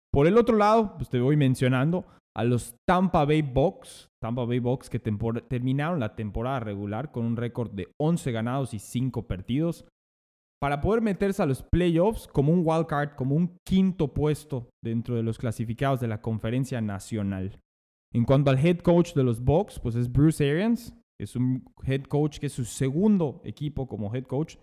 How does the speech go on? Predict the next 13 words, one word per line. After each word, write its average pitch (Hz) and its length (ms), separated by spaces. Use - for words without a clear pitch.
y 123 80
su - 140
segundo 180 600
año 180 200
apenas 135 380
como 110 240
head 123 140
coach 127 420
de 113 80
los 117 260
Tampa 135 380
Bay 120 200
Bucks. 107 800